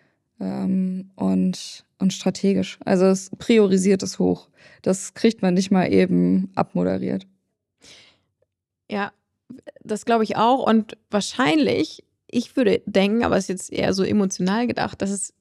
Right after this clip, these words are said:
Speaker 2: wenn man's schlau anstellt, wahrscheinlich ja auch ein super Thema ist, wo man wirklich viele Leute im Unternehmen auch mitnehmen kann. Also was man auch total positiv,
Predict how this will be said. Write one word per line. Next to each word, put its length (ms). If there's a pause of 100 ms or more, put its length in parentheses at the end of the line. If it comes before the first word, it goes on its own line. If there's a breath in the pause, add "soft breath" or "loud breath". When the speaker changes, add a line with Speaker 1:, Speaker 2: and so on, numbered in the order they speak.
(440)
Speaker 2:
wenn 100
man's 180
schlau 160
anstellt, 400
wahrscheinlich 380
ja 120
auch 120
ein 180
super 300
Thema 340
ist, 180
wo 80
man 500
wirklich 360
viele 200
Leute 200
im 100
Unternehmen 420
auch 120
mitnehmen 380
kann. 180
Also 220
was 140
man 120
auch 140
total 320
positiv, 800